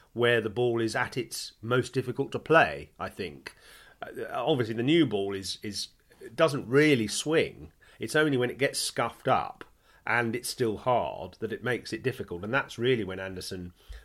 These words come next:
took his wickets. So he, he got Shubman Gill out in the twenty-seventh over and Ajinkya Rahane, and then Rishabh Pant in the thirty-third. So,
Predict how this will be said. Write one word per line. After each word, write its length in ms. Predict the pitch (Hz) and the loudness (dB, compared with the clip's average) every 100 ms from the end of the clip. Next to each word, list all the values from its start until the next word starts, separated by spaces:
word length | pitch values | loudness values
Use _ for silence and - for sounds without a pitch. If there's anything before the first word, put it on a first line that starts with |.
| - | -4
took 220 | 131 127 | -2 0
his 140 | 98 82 | -4 -8
wickets. 680 | 73 - - - - - - _ - | -12 -10 -10 -10 -10 -10 -10 _ 0
So 140 | 127 | 2
he, 160 | 120 135 | 2 2
he 120 | 120 | 0
got 200 | 120 131 | 2 2
Shubman 500 | - 160 120 123 117 | 2 2 4 4 4
Gill 200 | 113 117 | 4 6
out 300 | 107 101 87 _ | 6 4 0 _
in 120 | 107 | -2
the 80 | 104 | -2
twenty-seventh 1200 | 104 131 113 101 104 101 - - 127 101 95 - | 0 0 0 -2 -6 -6 -6 -2 -2 -2 -6 -8
over 500 | 95 82 78 80 113 - _ _ - | -8 -8 -8 -8 -8 -10 _ _ -2
and 200 | 120 113 | 0 2
Ajinkya 320 | 101 110 104 | 0 -2 -2
Rahane, 760 | 101 101 113 104 85 55 98 - _ _ - | -4 -2 -2 -2 -4 -8 -12 -12 _ _ -8
and 140 | 101 | -4
then 140 | 107 | -2
Rishabh 360 | 107 113 113 95 | -2 -2 -4 -2
Pant 340 | 120 110 104 | 0 0 -2
in 220 | 104 104 101 | -6 -4 -4
the 80 | |
thirty-third. 920 | 98 120 101 104 101 135 104 71 65 - _ - - | -2 -2 -2 -8 -4 -2 -2 -4 -12 -18 _ -16 -2
So, 420 | 131 120 113 | 2 4 4